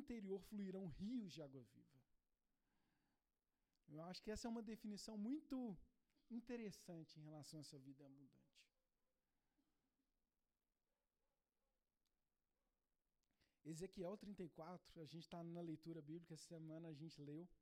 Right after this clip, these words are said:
Foi até por isso que eu trouxe essa mensagem. Ezequiel, ele tava seiscentos anos antes de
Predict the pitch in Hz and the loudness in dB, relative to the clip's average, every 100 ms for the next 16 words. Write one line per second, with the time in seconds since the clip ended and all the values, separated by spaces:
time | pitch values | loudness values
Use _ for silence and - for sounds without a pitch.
0 | _ - - _ _ _ _ _ _ _ | _ -20 -20 _ _ _ _ _ _ _
1 | - 147 190 202 180 170 - 180 156 170 | -6 -2 -2 0 2 2 2 0 0 2
2 | 180 175 160 165 156 143 - 143 165 160 | 2 0 -2 -2 0 -2 -4 -6 -6 -6
3 | 175 - _ _ _ _ _ _ _ _ | -10 -14 _ _ _ _ _ _ _ _
4 | _ - 160 190 190 196 208 214 202 202 | _ 0 4 4 6 6 6 4 2 0
5 | - 202 170 220 269 226 175 175 175 147 | 0 0 0 -2 -2 -2 0 0 0 0
6 | 156 143 139 | 0 -2 -6